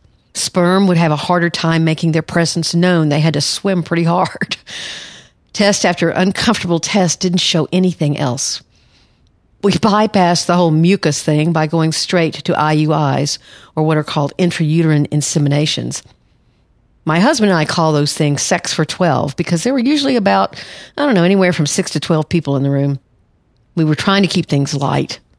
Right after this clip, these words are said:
but I couldn't seem to get pregnant after half a dozen or more I U Is. Oh, yes, of course, there was one other thing. It was my age. I was thirty-five when we began.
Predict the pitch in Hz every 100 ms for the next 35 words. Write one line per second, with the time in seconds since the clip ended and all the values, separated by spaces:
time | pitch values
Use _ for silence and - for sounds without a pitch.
0 | _ _ _ _ _ _ - - 165 -
1 | 247 240 - 208 175 180 - 190 165 120
2 | - 156 - 160 151 151 - _ _ -
3 | 214 196 170 170 156 139 143 151 143 135
4 | - _ - 147 151 143 - - - -
5 | _ _ _ _ _ _ _ - 190 190
6 | 160 170 - 190 175 - 170 170 175 160
7 | 170 - 160 151 143 - 214 139 143 151
8 | _ _ _ - 147 165 170 147 156 139
9 | 117 - - _ _ _ _ - 160 151
10 | - 165 151 - 190 139 147 151 147 147
11 | 139 151 147 85 143